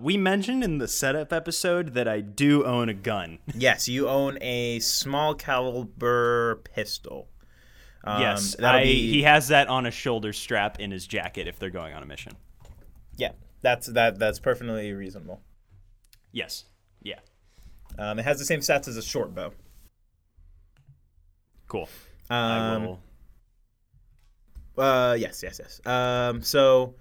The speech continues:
Speaker 2: you guys, um, walk over to, uh, Nick finally arrives in the office. He comes in about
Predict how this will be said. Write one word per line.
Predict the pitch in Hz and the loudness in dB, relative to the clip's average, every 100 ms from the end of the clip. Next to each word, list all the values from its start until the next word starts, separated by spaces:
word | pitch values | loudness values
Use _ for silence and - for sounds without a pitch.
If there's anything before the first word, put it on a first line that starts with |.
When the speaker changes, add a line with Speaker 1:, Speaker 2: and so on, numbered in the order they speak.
| - | -2
Speaker 2:
you | 147 | 4
guys, | 156 139 | 6 6
um, | 139 135 120 107 | 2 2 -2 0
walk | 123 127 | 2 2
over | 127 123 | 2 2
to, | 117 107 107 - | 2 2 -4 -6
uh, | - 127 | -2 0
Nick | 135 170 - | 4 4 4
finally | 147 139 127 120 | 0 2 0 -2
arrives | 117 113 107 104 | 0 2 4 2
in | 107 | -4
the | 104 | -4
office. | 101 113 - | -4 -4 -6
He | 120 | -6
comes | 123 113 | -4 -4
in | 110 | -4
about | 104 101 104 | -2 0 -2